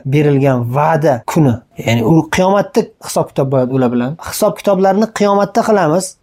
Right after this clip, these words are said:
deb Alloh qo'rqityapti. Qiyomat esa, "was-sa'atu adha wa amar." Qiyomat soati yana ham dahshatliroq, yana ham achchiqroq, azobi qattiqroq. Ya'ni bu dunyoda bu kofirlar azoblangan azob, uni oldida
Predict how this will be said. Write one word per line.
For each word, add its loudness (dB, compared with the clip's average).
deb -2
Alloh 2
qo'rqityapti. -4
Qiyomat 2
esa, 2
"was-sa'atu 0
adha 0
wa -6
amar." 0
Qiyomat 2
soati 2
yana 2
ham -2
dahshatliroq, 0
yana -4
ham -4
achchiqroq, 2
azobi 0
qattiqroq. 2
Ya'ni 0
bu 0
dunyoda 0
bu 2
kofirlar 0
azoblangan 0
azob, 0
uni 2
oldida 0